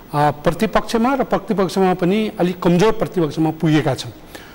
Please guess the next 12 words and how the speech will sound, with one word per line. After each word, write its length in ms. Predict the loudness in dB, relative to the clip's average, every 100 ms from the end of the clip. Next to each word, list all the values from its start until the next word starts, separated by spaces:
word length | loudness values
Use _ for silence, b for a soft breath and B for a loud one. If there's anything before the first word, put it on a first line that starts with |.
| B B B B
र 160 | 0 2
यसको, 560 | 0 0 2 2 2 2
अ, 140 | 0
समग्र 540 | 0 0 2 2 2
मूलत 320 | 2 2 2 2
यसलाई, 560 | 2 2 2 2 2
अ, 400 | 0 0 0 0
यो 100 | -2
विषयलाई 440 | -2 0 2 2 2
हेर्ने 300 | 0 2 2
हो 60 |
भने 420 | 0 0 0 0